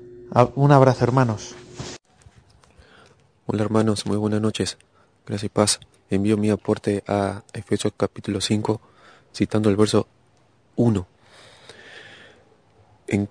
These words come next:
Speaker 2: cual demuestra de forma irrefutable que debemos de imitar a nuestro amado Padre Celestial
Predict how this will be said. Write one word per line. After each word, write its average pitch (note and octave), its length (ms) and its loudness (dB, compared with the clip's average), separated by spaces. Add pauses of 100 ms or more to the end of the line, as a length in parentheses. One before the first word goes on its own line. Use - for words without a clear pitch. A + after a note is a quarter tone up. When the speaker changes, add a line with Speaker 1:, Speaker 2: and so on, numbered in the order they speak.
(140)
Speaker 2:
cual A2 360 4 (220)
demuestra G#2 420 2
de F#2+ 80 2
forma G#2 400 4
irrefutable A2 760 4
que - 120 -4
debemos G#2+ 300 4
de A2 180 2 (160)
imitar C3 840 4 (160)
a G#2+ 120 -2
nuestro G#2+ 340 0
amado G#2 300 2
Padre G#2 300 2
Celestial G2 580 -2